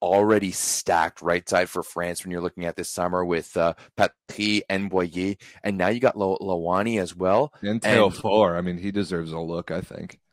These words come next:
Speaker 1: Absolutely, especially, you know, putting up twenty-one points, uh, today. So France just has, and I mean, we see this in soccer too, or sorry, football, uh, to the Europeans, but they, they just, their,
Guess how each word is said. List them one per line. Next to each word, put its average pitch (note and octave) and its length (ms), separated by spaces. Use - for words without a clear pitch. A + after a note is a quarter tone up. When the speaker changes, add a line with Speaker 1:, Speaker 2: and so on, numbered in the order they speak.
Speaker 1:
Absolutely, G2+ 540
especially, G2 380
you F#2+ 100
know, F#2 100
putting G2 220
up F2+ 80
twenty-one F#2+ 480
points, F#2+ 480
uh, - 100
today. F#2 360
So F2 320
France A#2 500
just - 220
has, F#2+ 380
and A2 120
I A2 40
mean, G#2+ 160
we G#2 80
see A2 180
this G2 220
in F2 40
soccer D#2+ 440
too, D#2+ 320
or F2 140
sorry, F2+ 220
football, D2+ 520
uh, E2 220
to F2+ 80
the F2+ 60
Europeans, E2+ 500
but G2 160
they, G2+ 160
they G2 260
just, G2+ 300
their, G2 400